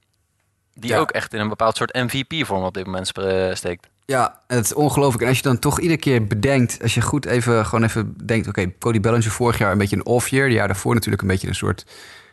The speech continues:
Speaker 2: ja, stormachtige, eh, ja, begin aan zijn carrière." En dan bedenk je nu: "Oké, hij komt nu op deze manier tevoorschijn." Hij is eigenlijk gewoon,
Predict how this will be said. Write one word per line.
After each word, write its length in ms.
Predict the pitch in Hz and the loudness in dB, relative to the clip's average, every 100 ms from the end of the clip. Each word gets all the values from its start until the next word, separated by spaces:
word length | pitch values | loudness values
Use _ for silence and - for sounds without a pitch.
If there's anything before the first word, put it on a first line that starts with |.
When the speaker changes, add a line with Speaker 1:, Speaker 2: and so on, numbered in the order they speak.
| _ | _
Speaker 2:
ja, 340 | 104 92 87 127 | -4 -2 -2 -4
stormachtige, 1120 | - - 131 107 98 - 107 110 101 95 92 - _ _ _ _ _ _ _ | -4 0 2 2 2 0 0 2 2 2 -2 -8 _ _ _ _ _ _ _
eh, 340 | - 98 90 85 - - | -2 0 2 0 -6 -16
ja, 180 | - - 85 - | -12 -10 -10 -8
begin 440 | - 101 110 123 | -4 0 2 2
aan 60 | 117 | 0
zijn 120 | - | 0
carrière." 320 | 110 110 - | 2 2 2
En 60 | 107 | 2
dan 160 | 104 | 2
bedenk 220 | 107 131 | 2 0
je 80 | 120 | 2
nu: 80 | 120 | 2
"Oké, 140 | 98 | 2
hij 140 | 98 101 | 0 0
komt 180 | 120 110 | 2 4
nu 140 | 135 | 4
op 120 | 120 | 2
deze 300 | 117 143 123 | 2 2 2
manier 360 | 120 113 101 98 | 4 4 2 0
tevoorschijn." 580 | 95 101 110 - 180 147 | 0 2 2 0 0 2
Hij 160 | 104 | 2
is 80 | 87 | 0
eigenlijk 360 | - 104 101 - | -2 -2 -2 0
gewoon, 280 | 92 90 | 0 0